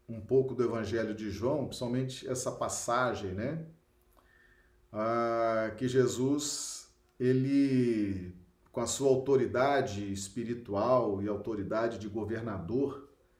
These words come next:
espiritual do planeta, "Não se turbe o vosso coração, crede em Deus, crede também em mim."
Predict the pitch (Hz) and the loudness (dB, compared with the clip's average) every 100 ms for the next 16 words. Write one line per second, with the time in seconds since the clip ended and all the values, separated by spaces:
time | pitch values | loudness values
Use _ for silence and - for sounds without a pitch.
0 | _ - - 107 104 107 104 101 - 95 | _ -16 -8 -6 -6 -2 -2 -2 -6 -6
1 | 101 139 123 101 - - _ _ _ _ | -2 -2 -2 -8 -10 -16 _ _ _ _
2 | _ _ _ _ _ _ _ _ _ 123 | _ _ _ _ _ _ _ _ _ -2
3 | 143 185 190 - 170 - - 185 120 117 | 4 4 2 0 -2 -4 0 2 2 -2
4 | 110 101 113 - - 113 98 92 - 101 | -6 -2 -4 -4 -8 -6 -6 -8 -10 -10
5 | 98 - 147 165 160 139 139 123 101 147 | -10 -2 4 6 6 2 -2 -2 2 4
6 | 170 165 - - - 131 139 135 127 131 | 4 0 -4 -10 -6 0 0 0 -2 -6
7 | 110 120 127 110 95 95 92 | -4 -4 -2 -4 -6 -8 -12